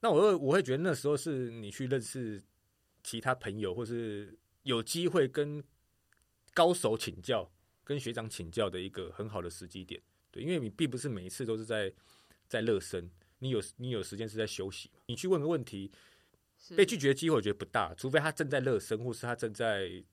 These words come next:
Speaker 1: 做什么事情，你打扰到他了。对，不要那么白目就好了，<laughs> 不要人家正在比赛，然后你去跑去跟他说：“哎，你跟，跟我要签名，跟你合照。”这样会影响到他热身嘛，对啊。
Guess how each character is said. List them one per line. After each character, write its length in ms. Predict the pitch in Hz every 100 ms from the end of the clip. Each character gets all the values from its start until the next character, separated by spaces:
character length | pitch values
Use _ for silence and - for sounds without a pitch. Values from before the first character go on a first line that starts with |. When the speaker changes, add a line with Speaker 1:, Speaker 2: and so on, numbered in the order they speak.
| _ -
Speaker 1:
做 120 | 117
什 140 | -
么 80 | 87
事 160 | - 92
情， 180 | - - _ _ _ _ -
你 120 | 113
打 180 | - 107
扰 100 | 101
到 100 | 92
他 180 | 87 80
了。 140 | 82 _ _
对， 180 | 80 - _ _ _ _ _
不 100 | 151
要 40 |
那 80 | 175
么 40 |
白 140 | 135 113
目 140 | 131
就 100 | 117
好 180 | - 98
了， 60 | 87
<laughs> 40 |
不 40 | 165
要 60 |
人 100 | 147
家 100 | 160
正 100 | 156
在 80 | 160
比 220 | 160 101
赛， 140 | 95 135
然 80 | 113
后 100 | 131
你 60 |
去 60 | 107
跑 120 | 107
去 240 | 127 117 110 - -
跟 100 | 127
他 60 | 120
说 100 | 131 143
：“哎， 40 |
你 140 | 127 117
跟， 280 | 131 151
跟 120 | 123 123
我 80 |
要 120 | 127 120
签 180 | 127
名， 100 | 113
跟 80 | 107
你 60 | 101
合 160 | 87
照。” 240 | 87 95 - _ _ _ -
这 100 | 156
样 80 | 143
会 220 | 151 131
影 140 | 123
响 100 | 110
到 100 | 117
他 140 | 113 113
热 140 | 104
身 180 | - 87
嘛， 120 | 87 - _ -
对 100 |
啊。 60 | -